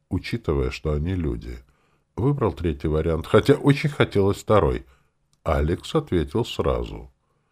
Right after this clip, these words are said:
«Познающий, привет! Как у тебя дела?» «Всё нормально. Стабилизировал временной континуум в цепи измерений по векторам распространения.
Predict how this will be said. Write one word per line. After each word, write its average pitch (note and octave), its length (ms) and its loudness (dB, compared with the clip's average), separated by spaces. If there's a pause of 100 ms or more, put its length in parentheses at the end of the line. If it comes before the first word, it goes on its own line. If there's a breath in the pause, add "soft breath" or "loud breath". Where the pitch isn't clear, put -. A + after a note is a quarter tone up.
(120)
«Познающий, C#3+ 880 8
привет! B2+ 680 6 (260)
Как C3+ 240 4
у B2 60 6
тебя G#2+ 300 6
дела?» G2 560 6 (680)
«Всё C3 240 -2
нормально. A#2+ 540 0
Стабилизировал G2 840 0
временной E2 480 0
континуум E2+ 640 -2
в - 60 -10
цепи D#2 400 -4
измерений E2 580 -2
по C#2+ 100 -8
векторам D#2 600 0
распространения. D#2+ 1200 -4